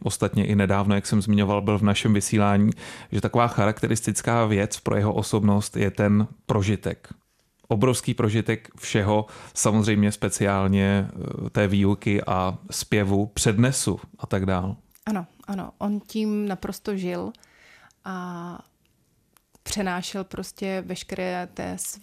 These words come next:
Speaker 2: svoje emoce a to všechno na nás a díky tomu prostě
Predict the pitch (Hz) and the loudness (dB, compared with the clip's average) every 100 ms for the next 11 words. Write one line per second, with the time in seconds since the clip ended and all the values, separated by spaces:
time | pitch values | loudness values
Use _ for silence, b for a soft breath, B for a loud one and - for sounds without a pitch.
0 | 208 - 190 185 185 - 185 180 180 185 | -20 -8 -4 -4 -4 -6 -6 -8 -10 -10
1 | 185 180 185 170 - 180 190 180 180 180 | -10 -10 -12 -12 -12 -10 -8 -8 -6 -6
2 | 185 - - 185 180 185 185 - 196 190 | -4 -6 -8 -10 -10 -10 -10 -10 -8 -6
3 | 185 185 - - - 180 175 - 190 | -6 -8 -12 -20 -12 -12 -10 -12 -12